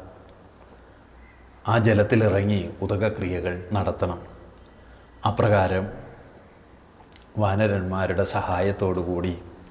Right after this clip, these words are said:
സമുദ്രത്തിലിറങ്ങി സ്നാനം ചെയ്ത് സമ്പാതി തൻ്റെ അനുജൻ്റെ ഉദകക്രിയകൾ നടത്തുന്നു. മാത്രമല്ല, സീത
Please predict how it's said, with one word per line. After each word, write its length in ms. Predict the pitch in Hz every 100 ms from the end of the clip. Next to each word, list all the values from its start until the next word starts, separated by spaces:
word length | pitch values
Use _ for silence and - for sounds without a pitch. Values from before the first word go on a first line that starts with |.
| - - - - - -
സമുദ്രത്തിലിറങ്ങി 1040 | - 110 113 120 113 107 98 90 90 90 90 -
സ്നാനം 640 | - 107 92 98 117 110
ചെയ്ത് 600 | - 90 85 98 78 - - - - - - -
സമ്പാതി 580 | 104 95 101 90 92 95 - - 98
തൻ്റെ 340 | 92 98 90
അനുജൻ്റെ 640 | 104 92 101 101 87 92 - - 101
ഉദകക്രിയകൾ 840 | 101 104 120 104 92 87 87 95 -
നടത്തുന്നു. 480 | 90 87 - 90 90 - - - - - - - - - -
മാത്രമല്ല, 880 | 90 87 101 95 87 80 101 - - - - - - - - -
സീത 300 | - 107 113